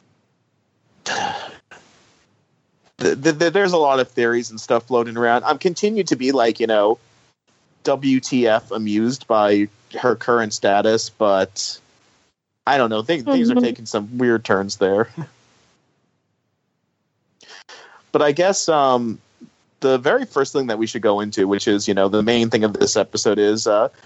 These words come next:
Speaker 1: the death of Jerome and the birth of Jeremiah as the Joker, which, uh, uh, D-, Don, I want you to talk me through, like, uh,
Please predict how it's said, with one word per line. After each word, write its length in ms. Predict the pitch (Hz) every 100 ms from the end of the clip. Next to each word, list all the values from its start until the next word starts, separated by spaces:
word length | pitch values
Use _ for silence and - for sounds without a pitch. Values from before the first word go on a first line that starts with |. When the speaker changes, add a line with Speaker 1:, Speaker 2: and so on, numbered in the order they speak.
| - _
Speaker 1:
the 140 | 135 131
death 320 | 131 143 151
of 100 | 139
Jerome 680 | 131 117 117 107 101 101 -
and 220 | 107 107
the 60 | 104
birth 320 | 107 117 117
of 100 | 107
Jeremiah 640 | 107 117 107 107 98 101 -
as 360 | 107 104 104
the 100 | 107
Joker, 600 | 95 98 101 - 101 143 - _ _ _ _ _ _ _ _
which, 280 | 104 104 - - -
uh, 260 | 104 101 117 - - - _ _ -
uh, 260 | 120 117 - 123
D-, 160 | 151 139 _ _
Don, 240 | 202 220
I 80 | 277
want 220 | 311 381
you 60 | 220
to 60 | 147
talk 320 | - 160 -
me 120 | 113
through, 320 | 113 127 120
like, 320 | 104 98 101
uh, 240 | 107 98